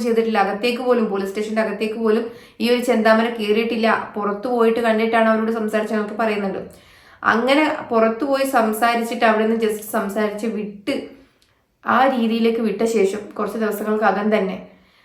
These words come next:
കുറച്ച് ദിവസങ്ങൾക്കകം തന്നെ ഇതേ വീട്ടിലുള്ള രണ്ടു പേരെയാണ് അതേ വ്യക്തി കൊന്നിരിക്കുന്നത്. അപ്പൊ അതിനുശേഷം ഇപ്പം ചെന്താമരേനെ പിടിച്ചിരിക്കുകയാണ്.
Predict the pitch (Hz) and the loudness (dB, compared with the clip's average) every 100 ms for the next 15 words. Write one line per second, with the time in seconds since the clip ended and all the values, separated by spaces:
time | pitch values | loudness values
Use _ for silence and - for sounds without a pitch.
0 | _ - 208 214 233 233 226 247 254 285 | _ -6 -4 -2 2 4 4 2 2 2
1 | 269 226 233 226 208 202 - - - - | 2 2 2 0 -2 -4 -10 -16 -16 -4
2 | 220 233 247 269 226 220 226 226 220 214 | -2 0 2 2 2 0 2 2 2 0
3 | 214 208 202 226 285 269 214 208 226 214 | -4 -4 -2 0 0 2 2 2 0 2
4 | 196 190 190 214 208 - 208 190 - - | 0 0 0 0 0 -4 -6 -10 -10 -20
5 | _ _ _ _ - _ _ - 196 226 | _ _ _ _ -20 _ _ -4 -2 0
6 | 208 214 202 190 - - - _ _ _ | 0 0 -2 -2 -6 -16 -20 _ _ _
7 | _ - - - - _ _ 220 214 233 | _ -20 -20 -20 -20 _ _ 2 4 4
8 | 269 254 233 247 254 226 226 233 240 247 | 2 0 0 0 2 4 4 4 2 2
9 | 254 - - - 226 196 233 233 254 226 | -2 -4 -12 -6 -4 -4 -2 0 2 4